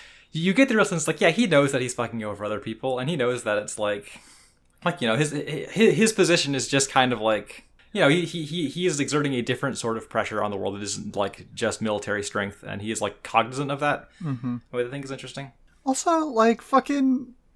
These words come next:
Speaker 2: also, like, kinda fuck this dude, right?
Speaker 1: Yeah.
Speaker 2: Like, you don't,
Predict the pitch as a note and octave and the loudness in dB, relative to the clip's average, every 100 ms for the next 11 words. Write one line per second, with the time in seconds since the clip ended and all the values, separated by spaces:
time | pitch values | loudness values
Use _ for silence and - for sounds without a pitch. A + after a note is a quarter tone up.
0 | _ - A3 B3+ D4 - A3 F3+ - A#3 | _ -4 -2 0 -2 2 0 0 2 2
1 | C4 - G#3 G3+ E4+ - D4 D4+ B3 - | 2 2 2 2 -2 -2 -2 -2 -4 -10
2 | _ _ - B3 C#4 - _ _ _ _ | _ _ 2 4 4 -2 _ _ _ _
3 | - F#3 G3 G3 - - - - A#3 - | -8 0 0 0 -6 -18 -4 2 4 2
4 | - - A#3+ C#4+ | -16 -2 0 0